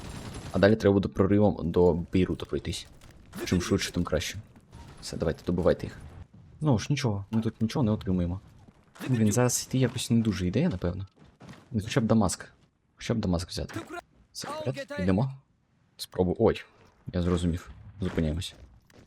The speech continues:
Вони когось дотримають тут. А,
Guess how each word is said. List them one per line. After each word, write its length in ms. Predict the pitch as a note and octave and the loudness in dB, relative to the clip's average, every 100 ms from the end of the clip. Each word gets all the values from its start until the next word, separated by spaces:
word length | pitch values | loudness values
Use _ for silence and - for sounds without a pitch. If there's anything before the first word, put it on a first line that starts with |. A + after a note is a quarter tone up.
| - | -2
Вони 440 | F#2+ F2+ F2+ E2 - - - - - | 2 4 4 2 -4 -16 -18 -10 0
когось 260 | G2+ G2 | 4 4
дотримають 480 | G2+ F#2+ F#2 E2+ D#2+ | 2 0 2 0 0
тут. 200 | - - - - - - - | -6 -16 -18 -20 -20 -20 -14
А, 80 | - | -6